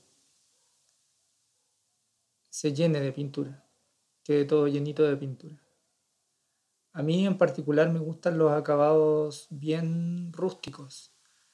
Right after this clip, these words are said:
Entonces no me gusta el color parejo que produce la pintura echada con brocha sobre el material. Siento que ya pierde la esencia de lo que es el papel tejido. Y pasa a ser otra cosa, ya se ve como algo más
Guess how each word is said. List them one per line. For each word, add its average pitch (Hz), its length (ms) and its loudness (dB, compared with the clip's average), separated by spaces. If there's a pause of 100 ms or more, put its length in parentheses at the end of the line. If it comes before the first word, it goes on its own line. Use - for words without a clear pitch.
(360)
Entonces 160 360 -2
no 165 120 0
me 165 100 0
gusta 165 400 -2
el 160 160 -4
color 165 340 4
parejo 151 720 4
que 139 240 0
produce 143 480 -6
la 135 160 -4
pintura 160 960 -4 (320)
echada 143 480 0
con 135 260 -4
brocha 160 460 4
sobre 143 720 0 (380)
el 147 100 -6
material. 139 560 -2 (400)
Siento - 300 0
que 165 100 2
ya 156 200 8
pierde 175 360 4
la 175 80 4
esencia 175 500 0
de 175 120 4
lo 156 120 8
que 151 260 6
es 170 60 4
el 165 100 0
papel 147 360 0
tejido. 151 480 -6 (1400)
Y 151 80 -8
pasa 151 220 6
a 160 40 0
ser 156 200 4
otra 156 240 8
cosa, 175 260 0
ya 139 180 2
se 143 140 -6
ve 143 180 2
como 143 260 -4
algo 139 200 -2
más 139 680 -8